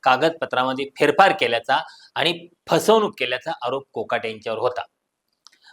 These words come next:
म्हणजे माणिकराव कोकाटे आणि त्यांचे बंधू सुनील कोकाटे हे आरोपी नंबर एक आणि दोन होते या प्रकरणात आणि तीन आणि चार नंबरचे आरोपी हे कोकाटे यांचे नातेवाईक होते. म्हणजे त्या तीन आणि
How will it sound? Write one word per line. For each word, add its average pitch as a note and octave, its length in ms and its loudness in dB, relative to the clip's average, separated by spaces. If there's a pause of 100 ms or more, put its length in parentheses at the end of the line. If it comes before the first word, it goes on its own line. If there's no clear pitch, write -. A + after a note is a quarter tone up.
म्हणजे F#3+ 160 2
माणिकराव G3 400 4
कोकाटे F#3+ 520 2
आणि E3+ 220 -6
त्यांचे E3+ 280 -4
बंधू E3 540 -2 (140)
सुनील G#3 440 2
कोकाटे A2+ 520 -4 (160)
हे E3+ 480 -4
आरोपी E3+ 580 2
नंबर D3 220 -2
एक C3+ 320 -12
आणि C3+ 140 -8
दोन D#3+ 240 2
होते D#3+ 240 2
या D#3+ 120 6
प्रकरणात E3 420 2 (600)
आणि F3 140 0
तीन C4+ 560 0
आणि F#3 160 0 (100)
चार G3+ 240 4
नंबरचे D3+ 420 -2
आरोपी C#3 420 -4 (100)
हे D#3+ 60 -10
कोकाटे B2+ 400 -4
यांचे A#2+ 220 -6
नातेवाईक E3 520 2
होते. G2+ 240 -16 (360)
म्हणजे E3 360 2 (260)
त्या E3 180 6
तीन F3+ 300 -8
आणि D#3+ 200 -2